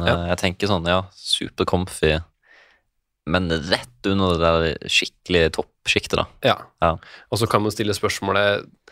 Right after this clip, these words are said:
Speaker 1: gjør, utgjør det egentlig noen forskjell for den
Speaker 2: Nei, det er
Speaker 1: jevne
Speaker 2: det.
Speaker 1: mosjonist? Eh, for
Speaker 2: Tvilsomt,
Speaker 1: eliten,
Speaker 2: kanskje.
Speaker 1: kanskje, skal, hvis du skal løpe O L-maratonet, så
Speaker 2: Mm.
Speaker 1: har du kanskje litt å hente på en annen sko, men for den jevne mosjonist så tror jeg,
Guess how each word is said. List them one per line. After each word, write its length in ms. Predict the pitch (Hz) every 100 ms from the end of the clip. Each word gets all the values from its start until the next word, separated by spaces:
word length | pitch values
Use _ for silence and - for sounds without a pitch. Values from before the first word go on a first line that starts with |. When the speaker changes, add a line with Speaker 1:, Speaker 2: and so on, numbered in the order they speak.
| - - - - -
Speaker 1:
gjør, 440 | 135 110 104 107
utgjør 340 | 120 101 120 113
det 120 | 110
egentlig 200 | 104 113
noen 100 | 120
forskjell 260 | 117 - 120
for 140 | 120
den 80 | 113
Speaker 2:
Nei, 140 | 113 95
det 40 |
er 80 | 98
Speaker 1:
jevne 20 |
Speaker 2:
det. 120 | 95 104
Speaker 1:
mosjonist? 400 | 127 - - - - _ _ -
Eh, 320 | 113 110 113
for 160 | - 117
Speaker 2:
Tvilsomt, 400 | 120 123 107 104
Speaker 1:
eliten, 60 | 131
Speaker 2:
kanskje. 240 | 92 -
Speaker 1:
kanskje, 440 | - 120 98 - 135
skal, 180 | 135 131
hvis 100 | 120
du 80 | 117
skal 160 | 107 120
løpe 180 | 104
O 140 | 123 110
L-maratonet, 560 | 104 98 98 110 117 127
så 400 | 113 110 107 104 _ - -
Speaker 2:
Mm. 200 | 90 87 - _ -
Speaker 1:
har 120 | 110
du 80 | 110
kanskje 380 | 117 104 110 107 104 104 104 104 104 107
litt 340 | 110 113 -
å 80 | -
hente 260 | 117 95 107
på 180 | 110 113
en 80 |
annen 140 | 113 107
sko, 240 | - 131
men 340 | 127 113 110 104
for 420 | - - - -
den 120 | 107
jevne 180 | 107 98 98
mosjonist 440 | 101 - 107 -
så 60 | 113
tror 200 | - 107
jeg, 140 | 107